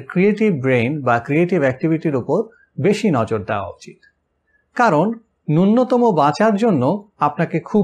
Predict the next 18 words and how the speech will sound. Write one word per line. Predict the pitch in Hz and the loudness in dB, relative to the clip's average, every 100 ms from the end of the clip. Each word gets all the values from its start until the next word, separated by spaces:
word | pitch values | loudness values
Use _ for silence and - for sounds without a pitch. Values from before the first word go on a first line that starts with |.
| 135 | 0
বেশি | 135 196 - 143 107 - _ | 0 0 0 -2 -2 -8 _
স্ট্রাগল | - - 143 151 160 233 - _ _ | -8 0 0 2 2 0 -4 _ _
বা | 127 139 | -2 0
সংগ্রাম | - 135 131 139 | 0 -2 0 -2
করার | 135 123 190 | 0 0 0
প্রয়োজন | 208 175 151 156 151 | 0 0 0 0 0
নেই। | 190 113 - _ _ _ _ _ _ _ _ _ _ _ _ _ _ _ | 0 0 -6 _ _ _ _ _ _ _ _ _ _ _ _ _ _ _
কারণ | - 208 160 240 - - | 0 2 2 0 -4 -2
মানব | 151 185 196 | 0 0 0
সভ্যতার | 196 185 202 202 185 175 175 _ _ _ _ | -2 -2 -2 2 2 0 -4 _ _ _ _
কাঠামোগতভাবেই | 156 147 202 220 208 220 - 185 185 135 180 226 - _ _ | -2 0 2 2 0 -2 -2 0 2 2 0 -4 -12 _ _
রাষ্ট্র | 127 139 151 - - 190 202 202 _ 135 | -2 0 0 -4 -2 -2 -2 -8 _ -2
বা | 139 139 | 2 4
আপনার | 139 151 147 139 | 2 0 -2 -2
সমাজ | - 139 160 175 | -2 0 0 -2
বা | 143 143 | -2 -2
পরিবার | - 202 208 104 113 175 _ _ _ | 0 0 0 0 -2 -4 _ _ _
আপনাকে | 120 120 135 127 131 | -2 -2 -2 -2 -2